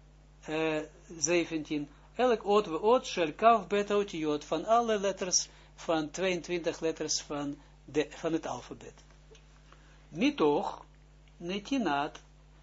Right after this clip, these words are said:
achttien, makom, lechol echad veechad, legalot, shlitata, keretzono, erg, zachtjes. Van, eh, door, door het geven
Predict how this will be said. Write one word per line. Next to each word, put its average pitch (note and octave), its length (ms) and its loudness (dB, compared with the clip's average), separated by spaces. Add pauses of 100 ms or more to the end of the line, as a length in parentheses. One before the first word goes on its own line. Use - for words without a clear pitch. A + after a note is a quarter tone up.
(260)
achttien, D3+ 520 -2
makom, C3+ 540 -4
lechol F3 400 -4
echad C#3 440 -6
veechad, C#3 540 -8
legalot, F#3 580 -4 (440)
shlitata, D#3 920 -2 (580)
keretzono, F#3+ 840 -6
erg, F#3+ 300 -10 (220)
zachtjes. - 500 -10 (480)
Van, G#3 320 0
eh, E3 400 2 (680)
door, D#3+ 480 2 (100)
door D3 540 0 (1160)
het D#3 280 -2
geven D#3+ 720 -4